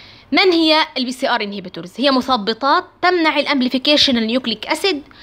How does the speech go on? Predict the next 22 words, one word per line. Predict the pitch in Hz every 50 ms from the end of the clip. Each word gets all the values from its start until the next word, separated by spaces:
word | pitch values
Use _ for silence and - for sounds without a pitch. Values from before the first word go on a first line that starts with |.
| - - -
وبالتالي | 233 240 254 262 - - 339 330 320 311 311 320 311
تعمل | 320 339 330 277 285 269 269 277 269
فولس | - - 277 262 254 262 - - -
نيجاتيف. | 233 233 190 190 - - 156 - - - _ _ _ _ - - - - - - - - - - - - -
من | 247 254
أين | 285 311 320 294 269 254
تأتي؟ | - 262 - - - - 165 160 - _ _ _ _ _ _ _ _ _ _ _ _ _ _ _ _ - - - - - - - - -
مصادرها | 202 214 - 240 233 220 269 285 285 285 277 285
متنوعة | 269 285 277 277 285 285 302 320 302 269 240 214 190 180 170 -
ومتعددة، | - 214 226 240 240 - 254 240 277 302 214 226 214 190 202
بدءا | 208 320 - - - - 294
من | 285 277 269
العينة | 254 254 233 254 330 330 339 349 339 330
نفسها | 294 262 - - - - 226 202 208 220 - -
المراد | 254 240 254 262 302 302 247
الاستخلاص | 262 240 254 - - - 262 - - 247 254 269 294 294 - -
منها. | 311 339 302 220 190 180 - _ _ _ _ _ - - - - - - - - - - - - _ _ _ _ - - -
نعم، | 208 247 247 262 311 359 349 - -
العينة | 226 220 190 233 254 269 269 277 285 285 294 320
تحوى | 311 311 294 - - 269 254 233
على | 233 247 254 262
مثبطات، | 262 254 - 294 240 233 294 294 349 330 277 214 - _ _